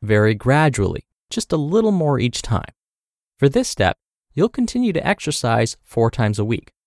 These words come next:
You want to warm up by walking for ten minutes. Then,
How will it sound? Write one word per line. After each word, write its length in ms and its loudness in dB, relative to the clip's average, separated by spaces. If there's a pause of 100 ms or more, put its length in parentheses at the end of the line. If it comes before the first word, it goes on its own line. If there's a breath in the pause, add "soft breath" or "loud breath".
(320)
You 120 0
want 200 2
to 60 0
warm 260 2
up 180 -2 (160)
by 100 2
walking 640 0 (220)
for 120 -10
ten 300 0
minutes. 380 -2 (640)
Then, 300 2